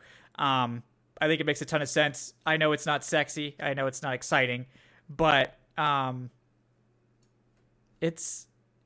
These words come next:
it's a possibility because of the connection there. And because, look, they, they, uh,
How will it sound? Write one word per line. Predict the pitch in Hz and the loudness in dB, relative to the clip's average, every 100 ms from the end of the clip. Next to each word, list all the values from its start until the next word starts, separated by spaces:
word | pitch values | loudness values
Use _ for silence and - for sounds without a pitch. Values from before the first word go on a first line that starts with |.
| - | -4
it's | 175 175 | -2 -2
a | |
possibility | 160 202 196 196 147 180 175 165 170 | 2 4 4 2 2 4 6 6 6
because | 151 - 165 156 | 0 2 2 2
of | 151 | -2
the | 143 | -8
connection | - 135 131 - 151 | -8 -4 -4 -4 -8
there. | 143 135 | -2 -2
And | 131 | -2
because, | 135 - 147 131 - - - - _ | -4 -2 -2 -2 -8 -18 -20 -20 _
look, | 180 247 - | 4 4 4
they, | 180 175 175 165 _ _ _ _ 175 | 4 6 4 -2 _ _ _ _ -4
they, | 139 170 170 170 | 2 4 6 6
uh, | 160 151 143 | 6 6 4